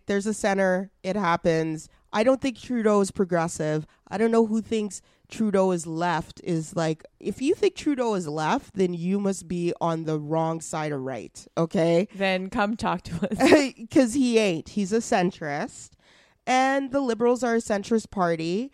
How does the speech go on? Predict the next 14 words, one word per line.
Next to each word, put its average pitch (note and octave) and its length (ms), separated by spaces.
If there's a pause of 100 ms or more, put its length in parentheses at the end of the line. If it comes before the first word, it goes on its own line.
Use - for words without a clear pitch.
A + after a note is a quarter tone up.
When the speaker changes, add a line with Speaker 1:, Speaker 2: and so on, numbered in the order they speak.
(260)
Speaker 1:
And C4 420
fine, C4+ 460
they're F#3 160
a G3 40
centrist G3 500
party. D#3+ 500
Okay. G3 380 (480)
But C4 320 (920)
I D4+ 200
don't C#4+ 500
understand B3 880
the A#3+ 60
calculations. F#3 1040 (100)
I, G#3 100